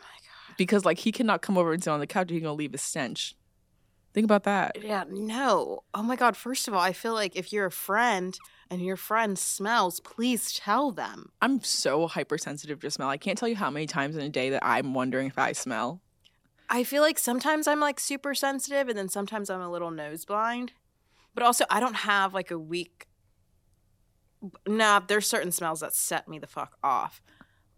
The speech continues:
Speaker 1: If you smell, I ha-, I'm gonna say something, or if something smells.
Speaker 2: You, you will not say something.
Speaker 1: I,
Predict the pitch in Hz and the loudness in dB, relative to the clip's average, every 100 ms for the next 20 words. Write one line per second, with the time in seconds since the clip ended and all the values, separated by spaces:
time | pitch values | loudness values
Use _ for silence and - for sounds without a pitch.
0 | _ - 165 208 330 - 185 165 165 170 | _ -8 -4 0 2 2 2 2 2 2
1 | - 180 202 185 - - _ 190 170 165 | 0 0 0 0 -6 -8 _ -2 -2 -6
2 | 180 185 165 - 170 - - - 87 160 | -4 -2 -2 -4 -6 -8 -10 -14 -16 -10
3 | - 180 175 196 190 180 156 - 170 175 | -4 -2 0 -2 -2 -6 -8 -8 -6 -2
4 | 269 254 269 277 226 196 170 156 - - | 2 4 6 6 4 0 0 0 -2 -4
5 | - 143 156 139 143 202 226 226 | -2 -2 -2 -6 -2 2 2 2